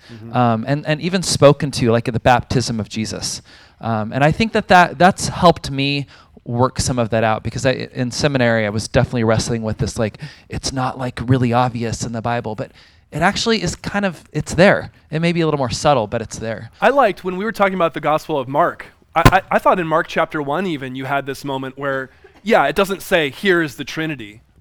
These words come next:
Speaker 1: but you did have, like, the members of the Trinity present, the beginning of the good news about Jesus, the Messiah, the Son of God. So right there, you have God and you have a Son of God. And then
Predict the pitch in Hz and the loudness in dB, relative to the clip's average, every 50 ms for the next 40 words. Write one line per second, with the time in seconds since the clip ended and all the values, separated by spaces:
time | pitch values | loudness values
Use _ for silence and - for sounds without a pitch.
0 | _ _ - - 302 311 269 302 320 - - _ 175 185 165 220 254 220 185 180 | _ _ 2 4 6 6 8 6 4 0 -4 _ -12 -8 -8 -6 -6 -2 2 4
1 | 170 165 151 160 156 147 - 147 151 147 143 156 175 180 165 147 139 147 139 - | 4 4 4 2 0 0 0 -6 -6 -2 -2 -2 -2 -4 -6 -6 -10 -12 -10 -10
2 | 151 143 139 143 139 - 160 170 180 165 113 98 _ _ - 131 135 139 151 151 | -10 -8 -8 -8 -6 -4 -2 -2 -2 -4 -8 -16 _ _ -12 -10 -8 -6 -6 -6
3 | 160 160 151 143 147 143 143 143 139 143 139 143 139 151 135 131 127 123 - 135 | -4 -6 -6 -6 -8 -8 -6 -8 -8 -6 -8 -8 -8 -6 -6 -6 -6 -6 -6 -6
4 | 135 143 143 156 143 - - 143 135 127 - - 123 120 123 139 151 143 _ 139 | -6 -6 -6 -8 -10 -8 -10 -10 -10 -8 -6 -4 -4 -2 -2 -4 -6 -6 _ -10
5 | 127 - - - - 147 127 131 151 156 135 123 110 110 123 110 104 104 110 127 | -10 -10 -12 -6 -4 -4 -4 -4 -6 -8 -10 -10 -10 -10 -8 -6 -6 -6 -8 -10
6 | 139 _ _ _ _ - - 170 170 180 165 196 190 143 120 131 123 127 131 131 | -12 _ _ _ _ -10 -2 0 0 0 2 0 0 0 -2 -4 -4 -4 -4 -4
7 | 120 117 127 123 127 143 156 151 139 135 131 139 127 135 123 117 - - 143 143 | -4 -4 -4 0 0 0 0 0 -6 -10 -8 -6 -8 -8 -8 -8 -8 -6 -6 -6
8 | 135 113 - - 104 98 101 110 - _ _ _ _ _ _ _ _ _ 139 143 | -6 -8 -12 -14 -12 -10 -10 -12 -12 _ _ _ _ _ _ _ _ _ -6 -4
9 | 151 151 156 156 151 - _ | -2 -4 -4 -4 -8 -12 _